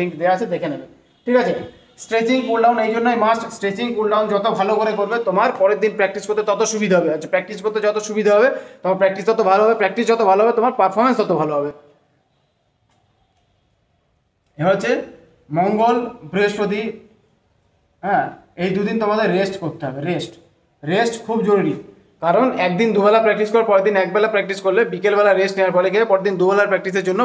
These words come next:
বডিটা অনেকটা recovery হবে। এবং healthy diet খেতে হবে, খাওয়া দাওয়া যত ভালো করবে, তত তোমার practice ভালো হবে। তার সাথে rest নিলে পরের দিন আরও বডিটা যত ভালো recovery থাকবে, practice করতে তত mind concentration তত ভা-, better হবে, ঠিক আছে? body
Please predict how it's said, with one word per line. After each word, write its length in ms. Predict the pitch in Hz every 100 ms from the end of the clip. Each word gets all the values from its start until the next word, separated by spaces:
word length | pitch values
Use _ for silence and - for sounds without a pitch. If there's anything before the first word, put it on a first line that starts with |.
| 185
বডিটা 220 | 175 202 190
অনেকটা 220 | 190 196 180
recovery 420 | 170 185 180 180 185
হবে। 120 | 262 - - 156
এবং 120 | 185 208 - - _ -
healthy 240 | 165 185 208 165
diet 200 | 180 180
খেতে 160 | 185 185
হবে, 140 | 175 240 - - _ 160
খাওয়া 180 | 165 185
দাওয়া 120 | 202
যত 100 | 196 175 170
ভালো 120 | 190 190
করবে, 200 | 190 277 - - - _ 170
তত 140 | 170 285 - - - _ _ _ _ _ 175
তোমার 180 | 226 269
practice 260 | 196 220 175
ভালো 120 | 170 143
হবে। 140 | - - - _ _ _ _
তার 140 | - -
সাথে 160 | 214 254 175
rest 200 | 202 233 180 190
নিলে 180 | 202 277
পরের 180 | 185 180 220
দিন 80 | 196
আরও 100 | 196 233
বডিটা 240 | 175 180 208
যত 120 | 185 196
ভালো 120 | 190 190
recovery 300 | 170 190 196 196
থাকবে, 140 | 226 220
practice 260 | 170 185 185
করতে 140 | 196 214
তত 120 | 214 233 - -
mind 200 | 170 214 220
concentration 520 | 190 180 196 190 196 226
তত 100 | 202 196
ভা-, 120 | 151 -
better 220 | 160 160 135
হবে, 140 | 120 - _ _ _
ঠিক 100 | 214 202
আছে? 100 | 151
body 160 | 165